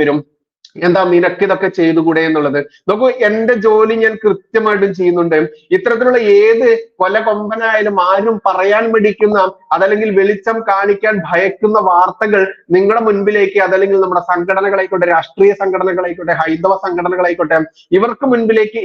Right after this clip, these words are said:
എത്തിക്കുക എന്നുള്ളതാണ് എന്റെ കർത്തവ്യം. അത് ഞാൻ നൂറ് ശതമാനമല്ല ഇരുന്നൂറ് ശതമാനം എന്ന് പറയാൻ പറ്റില്ല. എന്നിരുന്നാലും പറയാം, ഇരുന്നൂറല്ല അഞ്ഞൂറ് ശതമാനം ആ കണക്കനുസരിച്ച് ഞാൻ ചെയ്യുന്നുണ്ട്. എന്റെ ഇരട്ടി ഇരട്ടി ആ കഴിവിനനുസരിച്ച് ഞാൻ ചെയ്യുന്നുണ്ട്.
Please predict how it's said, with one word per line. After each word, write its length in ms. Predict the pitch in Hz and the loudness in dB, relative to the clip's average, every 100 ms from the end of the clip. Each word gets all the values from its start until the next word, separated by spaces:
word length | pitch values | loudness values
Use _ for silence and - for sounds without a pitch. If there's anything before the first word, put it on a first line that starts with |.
| 202 | -2
എത്തിക്കുക 460 | - 214 214 202 208 214 | -2 -6 -4 -2 0 0
എന്നുള്ളതാണ് 460 | 196 190 185 180 180 175 151 | 0 0 0 0 -2 -2 -2
എന്റെ 240 | 165 185 180 | -2 -4 -4
കർത്തവ്യം. 460 | 160 160 151 151 156 - 160 | -4 -4 -2 -4 -6 -8 -4
അത് 140 | 175 220 | -2 0
ഞാൻ 120 | 220 202 | 0 2
നൂറ് 320 | 196 220 220 214 | 2 2 0 0
ശതമാനമല്ല 640 | 214 202 202 196 190 185 190 160 | -2 0 0 0 0 0 2 0
ഇരുന്നൂറ് 360 | 175 190 202 190 | 2 2 2 0
ശതമാനം 360 | 185 185 185 180 | 0 0 0 -2
എന്ന് 100 | 185 | 0
പറയാൻ 240 | 175 170 175 - | 0 0 0 -2
പറ്റില്ല. 320 | - 170 165 - - - 170 | 0 0 0 -2 -10 -2 0
എന്നിരുന്നാലും 400 | 202 208 208 196 | 2 0 -4 -2
പറയാം, 260 | 185 180 175 | -2 0 2
ഇരുന്നൂറല്ല 440 | 185 196 208 202 190 180 | 2 2 2 0 0 -2
അഞ്ഞൂറ് 480 | 190 208 226 247 254 247 | -4 0 2 4 2 0
ശതമാനം 440 | 226 214 214 214 185 | -2 0 0 -2 -2
ആ 100 | 180 190 | -2 -2
കണക്കനുസരിച്ച് 680 | 185 - 180 175 175 175 | -4 -2 -2 -2 -2 0
ഞാൻ 80 | 175 170 | 0 2
ചെയ്യുന്നുണ്ട്. 340 | 160 165 156 147 151 _ - | 2 2 2 0 -2 _ -4
എന്റെ 160 | 170 202 202 | -2 0 2
ഇരട്ടി 320 | 190 202 - 214 | 2 0 0 0
ഇരട്ടി 220 | 208 202 | 0 0
ആ 100 | 196 - | -2 0
കഴിവിനനുസരിച്ച് 800 | 180 185 190 185 170 190 185 185 175 | 2 2 2 0 0 0 0 0 -2
ഞാൻ 120 | 165 | 0
ചെയ്യുന്നുണ്ട്. 360 | 160 156 151 151 | 0 0 2 0